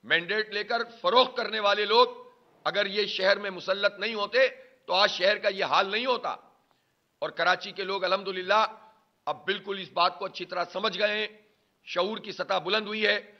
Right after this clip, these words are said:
और ऐसे सारे लोगों को ये बुरी तरह नाकाम करेंगे इस इलेक्शन में, ताकि ये मुंह दिखाने के काबिल न रह सकें।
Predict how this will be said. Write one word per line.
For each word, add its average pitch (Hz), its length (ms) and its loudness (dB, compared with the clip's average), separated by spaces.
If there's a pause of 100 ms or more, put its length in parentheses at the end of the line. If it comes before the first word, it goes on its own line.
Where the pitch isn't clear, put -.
(200)
और 170 140 0
ऐसे 185 220 -2
सारे 196 360 0
लोगों 196 300 -4
को 202 160 -6
ये 180 140 -4
बुरी 202 360 -6
तरह 202 200 0
नाकाम 180 380 -2
करेंगे 170 300 -8
इस 165 100 -12
इलेक्शन 170 340 -8
में, 175 180 -2 (380)
ताकि 170 240 -4
ये 185 160 -4
मुंह 180 180 -8
दिखाने 165 360 -2
के 190 120 -10
काबिल 220 400 2
न 196 100 0
रह 147 160 -6
सकें। - 280 -16